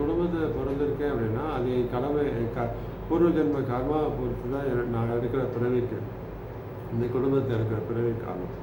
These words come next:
அதுல நான் சந்திக்கக்கூடிய கசப்பான சம்பவங்கள், அந்த உறவுகள்னால ஏற்படக்கூடிய பிரச்சனை எல்லாமே வந்து என் கர்மா கழிக்கிறது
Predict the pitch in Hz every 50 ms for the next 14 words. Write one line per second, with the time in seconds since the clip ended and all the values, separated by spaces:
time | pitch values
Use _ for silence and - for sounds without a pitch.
0 | - - - - - - - - - 127 139 143 143 143 131 120 135 147 170 185
1 | 185 180 170 165 156 - - 139 127 120 143 139 151 160 165 165 156 - 143 139
2 | 135 135 135 135 131 135 135 135 139 135 135 - - - - - - - - -
3 | - 120 127 135 135 127 127 135 135 147 151 151 151 147 147 147 143 143 139 135
4 | 127 123 127 131 127 123 123 120 120 117 113 117 120 113 - - 123 120 - 123
5 | 139 156 165 170 175 185 180 170 160 151 156 175 185 - - - - - - -
6 | - - 123 123 117 110 120 120 123 135 147 147 143 - - 123 131 135 131 135
7 | 135 123 117